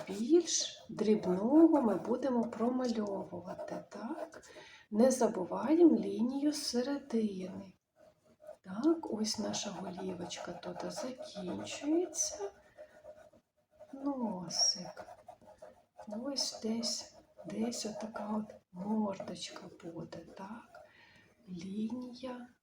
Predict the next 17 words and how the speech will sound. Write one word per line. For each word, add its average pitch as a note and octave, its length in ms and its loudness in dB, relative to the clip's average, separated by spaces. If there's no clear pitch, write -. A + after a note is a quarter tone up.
середини. A#3 1400 -2
Вона G#3+ 200 8
не G3 120 4
просто D#4+ 520 0
така A#3+ 280 -8
от G3 180 -6
рівна, F#3+ 580 -2
вона G3 200 -2
йде A#3 240 0
заокруглена, A#3 1300 0
тому G#3+ 300 0
що G#3 260 -6
в F3+ 40 -10
нас C4 340 4
тут A#3 340 -6
є A3 120 2
об'єм. G3 720 -6